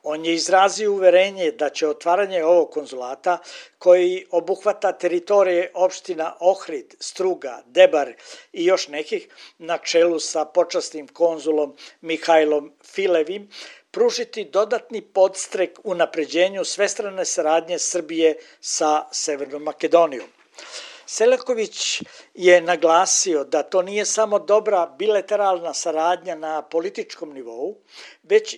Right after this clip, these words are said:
i saradnja u oblasti kulture, turizma, ali i na polju jačanja naših ekonomskih veza i odnosa. Selaković se prisjetio i istorijskih činjenica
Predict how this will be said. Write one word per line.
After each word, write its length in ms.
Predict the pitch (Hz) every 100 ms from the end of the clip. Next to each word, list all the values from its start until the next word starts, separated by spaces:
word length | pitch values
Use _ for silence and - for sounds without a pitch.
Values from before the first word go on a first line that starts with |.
| -
i 280 | 233 233 -
saradnja 580 | - 208 190 202 196 214
u 100 | 196
oblasti 420 | 208 208 - 190
kulture, 680 | - 165 - - 208 208 190
turizma, 720 | - 170 170 214 202 208 202 - - _
ali 400 | - 214 226 233 -
i 100 | 208
na 120 | 208
polju 360 | - 208 208 208
jačanja 520 | 196 190 202 196 185
naših 520 | 175 175 - 180 - 208
ekonomskih 720 | 160 165 180 180 - 170 -
veza 420 | 151 160 151 165 151 - - _ -
i 220 | 170 175 -
odnosa. 580 | 139 131 123 - 110 - _ _ - - - - -
Selaković 640 | - 226 247 247 240 214 180
se 260 | - 180
prisjetio 1000 | 170 196 220 - 233 - 180 165 160 - -
i 100 | 196
istorijskih 880 | - 170 - 214 240 226 - 170 -
činjenica 720 | 170 160 151 170 - 214